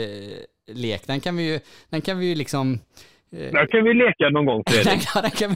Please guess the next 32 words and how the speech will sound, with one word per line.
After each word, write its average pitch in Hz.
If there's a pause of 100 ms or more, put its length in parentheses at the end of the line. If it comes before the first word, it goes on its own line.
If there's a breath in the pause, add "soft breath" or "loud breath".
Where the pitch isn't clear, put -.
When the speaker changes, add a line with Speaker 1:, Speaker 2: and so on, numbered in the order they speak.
Speaker 1:
vi 208
leka 180
någon 165
gång. 139 (260 loud breath)
Jag 170
tänkte 190
mer 190
vi 175
skulle 175
liksom 160
bryta 165
ner 175
den 147
i 139
sina 143
beståndsdelar 135
och 131
fundera 131
på 131
vad, 131
Speaker 2:
Ja. 156
Speaker 1:
vad 180
fan 135
höll 147
vi 151
på 180
med 127
egentligen. 113 (540 loud breath)
Men, 127
eh, 127
Speaker 2:
Mm. 139
Speaker 1:
ja. 160